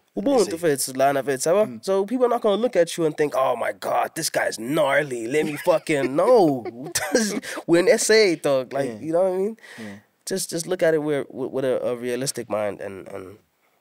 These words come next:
Speaker 1: you know, you'll, you'll get a better understanding and know how to fucking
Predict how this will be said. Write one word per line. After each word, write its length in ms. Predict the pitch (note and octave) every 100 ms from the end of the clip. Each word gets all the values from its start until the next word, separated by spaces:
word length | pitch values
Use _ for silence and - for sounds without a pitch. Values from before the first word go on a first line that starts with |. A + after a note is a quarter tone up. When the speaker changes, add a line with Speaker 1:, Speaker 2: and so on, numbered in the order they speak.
| _ _ _ -
Speaker 1:
you 60 | A2
know, 160 | A#2+ A#2
you'll, 180 | A#2 F#2+
you'll 160 | A#2+
get 160 | A#2 B2+
a 40 |
better 220 | G2 A2+
understanding 520 | A2 G2 - G#2+ G#2+ G2+
and 140 | G#2
know 200 | G#2 G2+
how 160 | F2+ F#2
to 200 | - F#2+
fucking 580 | - F2+ - - -